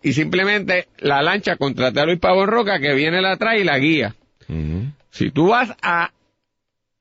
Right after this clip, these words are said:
Speaker 1: administrar el sistema de lancha y hacerlo operacional, tú tienes que tener todas las facetas.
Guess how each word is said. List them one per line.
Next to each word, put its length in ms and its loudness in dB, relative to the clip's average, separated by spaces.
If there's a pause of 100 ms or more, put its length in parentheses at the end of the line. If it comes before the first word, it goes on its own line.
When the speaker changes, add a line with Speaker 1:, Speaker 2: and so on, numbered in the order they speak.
(180)
Speaker 1:
administrar 680 0
el 100 -2
sistema 480 -2
de 100 0
lancha 520 -2
y 100 0
hacerlo 420 2
operacional, 720 0 (260)
tú 140 0
tienes 260 0
que 140 -2
tener 280 -2
todas 180 0
las 140 -2
facetas. 640 -2